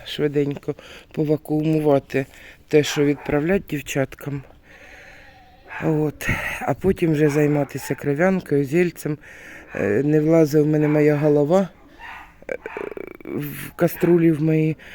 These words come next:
а п'ятдесятилітрову із-за голови не хочеться ставити. Написала сусідці, ну, мабуть, ще спить. Дзвонити не хочу, щоб не розбудити. В неї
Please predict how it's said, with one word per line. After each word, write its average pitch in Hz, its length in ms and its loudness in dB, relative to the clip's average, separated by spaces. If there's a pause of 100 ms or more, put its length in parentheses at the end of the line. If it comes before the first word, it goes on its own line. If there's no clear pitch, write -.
(120)
а - 80 -2
п'ятдесятилітрову 156 1120 0
із-за 147 260 2
голови 143 360 2
не 139 120 0
хочеться - 380 -6
ставити. 160 600 -2 (920)
Написала 151 640 0
сусідці, 160 520 -6
ну, 143 100 0
мабуть, 147 300 -2
ще - 200 -6
спить. - 480 -6 (1500)
Дзвонити 143 460 2
не 147 100 -2
хочу, 165 300 -4
щоб 135 200 -8
не 143 120 -2
розбудити. 131 680 -8 (640)
В 143 60 -4
неї 139 320 2